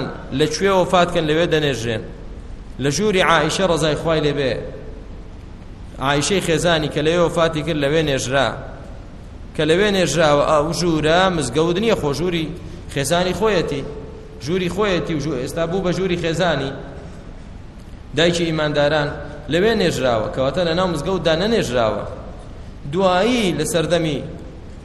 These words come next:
سەردەمێکی زۆر دوای خۆی، کاتێک کە مزگەوت گەورە کراو، کامل غورفەکە هەر هەمووی کە مزگەوت گەورە کراوە،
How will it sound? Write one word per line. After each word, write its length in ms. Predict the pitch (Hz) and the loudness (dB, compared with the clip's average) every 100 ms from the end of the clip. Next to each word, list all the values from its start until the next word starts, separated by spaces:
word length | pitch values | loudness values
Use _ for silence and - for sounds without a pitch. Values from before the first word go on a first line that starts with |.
| - - - - - - - - - - - - - - | -16 -16 -14 -14 -14 -16 -16 -14 -14 -14 -16 -16 -8 -2
سەردەمێکی 500 | 190 170 190 180 143 156 | 2 4 2 0 0 0
زۆر 160 | 190 180 165 | 2 2 4
دوای 220 | 170 165 | 2 2
خۆی، 180 | 175 170 - | 0 0 2
کاتێک 320 | 170 165 165 170 | 0 2 -2 -2
کە 120 | 143 120 - - - - 156 | -2 -4 -10 -14 -14 -10 -4
مزگەوت 400 | 170 147 185 170 156 | -2 2 0 2 0
گەورە 220 | 170 170 175 | 0 0 2
کراو، 260 | 156 147 135 - | 2 2 0 0
کامل 420 | 220 226 202 185 156 | 4 4 2 0 0
غورفەکە 460 | 170 160 170 190 190 | -2 0 0 0 2
هەر 120 | 226 190 | 2 2
هەمووی 300 | 180 160 123 - - - - | 0 0 -2 -6 -12 -14 -4
کە 60 | 175 175 | 0 0
مزگەوت 420 | 170 233 247 196 190 | 0 2 2 2 2
گەورە 240 | 180 175 175 | 2 0 2
کراوە، 280 | 165 156 | 2 2